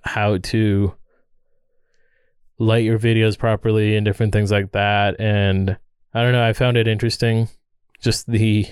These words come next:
um, similarities between the type of people that make those videos. It's, uh, you know, two different groups that I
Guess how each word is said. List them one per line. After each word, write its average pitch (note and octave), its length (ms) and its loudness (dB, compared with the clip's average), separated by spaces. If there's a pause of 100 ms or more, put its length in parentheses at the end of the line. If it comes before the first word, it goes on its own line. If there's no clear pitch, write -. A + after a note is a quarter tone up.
(640)
um, G2 560 0 (560)
similarities C#3 560 2
between A#2 280 0
the G#2+ 80 2
type G#2+ 180 0
of G2 60 -2
people G#2 240 -2
that F#2+ 120 2
make F#2+ 160 0
those F#2 200 0
videos. E2+ 400 -2 (500)
It's, G2+ 320 -2
uh, F#2 280 0 (1600)
you A#2+ 100 0
know, A2 360 2 (1400)
two D3+ 180 0
different C3 300 0
groups G#2+ 300 0
that G2+ 140 0
I F#2+ 460 2